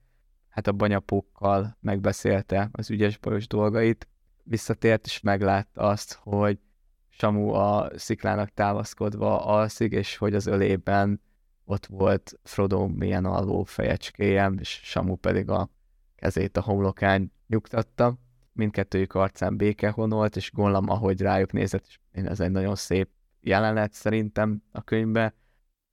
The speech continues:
ösztövér kiéhezett arcára különös kifejezés költözött. A fény kihúnyt a szemében, tekintete elhomályosult, elszürkült,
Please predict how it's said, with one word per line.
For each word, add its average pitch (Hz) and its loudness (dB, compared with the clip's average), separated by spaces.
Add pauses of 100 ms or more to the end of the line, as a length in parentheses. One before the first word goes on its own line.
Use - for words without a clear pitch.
(720)
ösztövér 123 0
kiéhezett 98 -2
arcára 101 0
különös 98 -4
kifejezés - 0
költözött. - -2 (320)
A 143 -8
fény 123 0
kihúnyt 107 0
a 110 -2
szemében, 113 0 (140)
tekintete - -4
elhomályosult, 104 0 (260)
elszürkült, 101 0